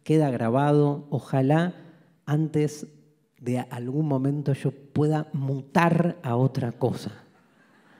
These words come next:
Mutar. Lo único que me pone mal de la mutación es que sea tan lenta.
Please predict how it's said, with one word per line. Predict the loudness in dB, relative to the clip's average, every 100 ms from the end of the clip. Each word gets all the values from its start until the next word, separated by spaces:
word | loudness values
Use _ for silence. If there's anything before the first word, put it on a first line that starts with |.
| _ _ _ _
Mutar. | -4 -2 -2 0 -2 -2 -8 -10 -12 -18 _ _ _ _ _ _ _ _ _ _ _ _ _ _ _ _ -20 -20 _ _
Lo | 0 2
único | 4 4 4
que | 4
me | 2
pone | 2 4 4
mal | 4 4 4
de | 2
la | 0
mutación | 0 -4 -4 0 0
es | 0
que | -2
sea | -2 0
tan | 2 2 4
lenta. | 4 4 2 -2 -4 -6 -8 -10 -16